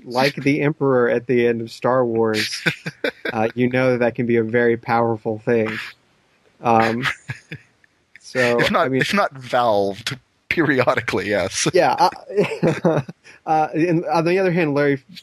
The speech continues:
Speaker 1: Larry Flynt feeds on burgers and lustfulness, um, <laughs> which are kind of the same thing, but they don't really translate to,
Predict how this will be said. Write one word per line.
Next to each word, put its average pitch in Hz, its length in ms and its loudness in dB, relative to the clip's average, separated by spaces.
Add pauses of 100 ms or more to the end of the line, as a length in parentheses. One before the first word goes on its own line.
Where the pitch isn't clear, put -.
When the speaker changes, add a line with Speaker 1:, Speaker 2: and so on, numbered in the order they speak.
(120)
Speaker 1:
Larry 135 260 2
Flynt 143 440 0
feeds 131 320 0
on 117 240 4
burgers 117 840 2 (120)
and 117 340 0 (160)
lustfulness, 127 840 -4 (140)
um, - 400 0
<laughs> - 1000 -8
which 143 180 -2
are 127 40 2
kind 165 240 2
of 123 60 4
the 117 80 0
same 113 280 -2
thing, 113 300 -6 (600)
but 123 120 2
they 135 100 4
don't 135 140 4
really 127 200 4
translate 113 560 0 (120)
to, 110 220 -4